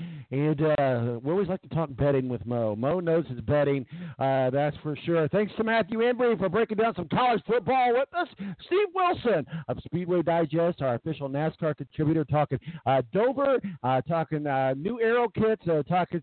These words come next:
some nascar news with us. And Ed Kratz and Rick Riggin,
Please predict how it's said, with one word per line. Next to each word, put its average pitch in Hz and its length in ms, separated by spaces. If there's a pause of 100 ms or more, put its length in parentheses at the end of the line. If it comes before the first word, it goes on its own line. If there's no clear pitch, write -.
some 160 140
nascar 170 520
news 165 380
with 170 240
us. 160 180 (360)
And 160 160
Ed 277 300
Kratz 277 380
and 247 220
Rick 277 260
Riggin, 208 540